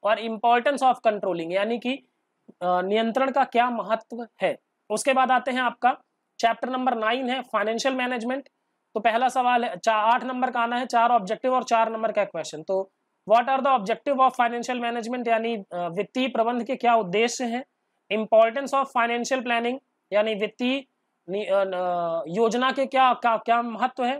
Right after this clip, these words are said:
फिर factors affecting capital structure of company, मतलब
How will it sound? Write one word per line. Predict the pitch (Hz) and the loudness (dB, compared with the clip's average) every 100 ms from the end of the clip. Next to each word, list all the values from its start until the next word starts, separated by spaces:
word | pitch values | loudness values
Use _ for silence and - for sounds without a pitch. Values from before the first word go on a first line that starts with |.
| - | -2
फिर | 254 | -2
factors | 233 240 233 285 | 0 -2 0 -4
affecting | - 247 254 - 277 262 - | -4 -6 -6 -6 -6 -8 -2
capital | 226 220 233 254 | 0 0 -4 -4
structure | 247 233 - 240 | -4 -6 0 2
of | 240 226 | 4 2
company, | 214 202 160 - _ _ _ - | -2 -4 -8 -12 _ _ _ -4
मतलब | 202 233 277 | -2 2 2